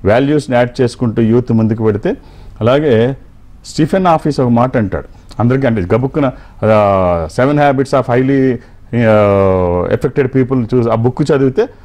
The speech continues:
ఆ సెవెన్ హ్యాబిట్స్ ఏంటో చూస్తే అవి పాటించగలిగితే నిజంగా చాలా ముందు వరుసలో ఉంటారు. ప్రపంచవ్యాప్తంగా మేధావులందరూ అలాగే సాధించుకున్నారు. అయితే ఇంకొక ఇక్కడ విషయం ఏంటంటే భారతంలో కూడా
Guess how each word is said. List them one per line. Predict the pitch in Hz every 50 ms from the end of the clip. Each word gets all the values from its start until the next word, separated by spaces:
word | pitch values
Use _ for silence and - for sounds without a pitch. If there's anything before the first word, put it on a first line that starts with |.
| - - -
ఆ | 101
సెవెన్ | - 131 139 156 160
హ్యాబిట్స్ | 165 160 147 151 147 - -
ఏంటో | 143 139 135 143
చూస్తే | 127 131 135 131 - 143
అవి | 135 120
పాటించగలిగితే | - 127 135 139 165 151 139 143 139 135 139 135 131 - 151
నిజంగా | 131 120 117 139 147 151 147 135 135 143 - - - - - - - - 135
చాలా | 131 135
ముందు | 131 131 131 135 139
వరుసలో | 139 135 120 - 131 127 123
ఉంటారు. | 120 113 139 139 175
ప్రపంచవ్యాప్తంగా | 196 - 127 120 147 143 139 151 143 139 135 135 - 139 139 135 131
మేధావులందరూ | 127 120 120 123 120 131 127 127 127 123 123 131 131
అలాగే | 120 110 117 123 127 131
సాధించుకున్నారు. | - 123 120 117 120 113 - - - 120 120 123 151 233 - - - - - - - - - - - - - - - - -
అయితే | 135 151 151 190 156 139 139
ఇంకొక | 143 139 143 135 135
ఇక్కడ | 127 113 - - 139
విషయం | 135 127 123 123 - - 156 156 147
ఏంటంటే | 139 135 131 131 160
భారతంలో | 127 113 110 123 151 180 - 202 190 180 180
కూడా | 165 156 147 131 113 113 123